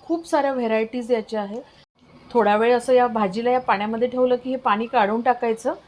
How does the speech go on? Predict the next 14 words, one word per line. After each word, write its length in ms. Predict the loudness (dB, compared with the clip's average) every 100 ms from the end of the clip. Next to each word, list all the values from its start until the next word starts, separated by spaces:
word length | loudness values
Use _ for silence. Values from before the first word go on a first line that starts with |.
| _ -10
आणि 140 | 0 2
अजून 340 | 2 0 0
दोन 220 | 2 2
पाण्याने 340 | 0 -2 -2 -6
धुवून 260 | -6 -6
घ्यायचं, 320 | -8 -12 -12 -8
कारण 360 | -6 -4 -8 -10 -6
बघू 180 | -4
शकता 280 | -4 -4 -4
तुम्ही 220 | -4 -6
पाणी 320 | -4 -4 -4 -6
जे 80 | -6
आहे 140 | -6 -6
ते 140 | -14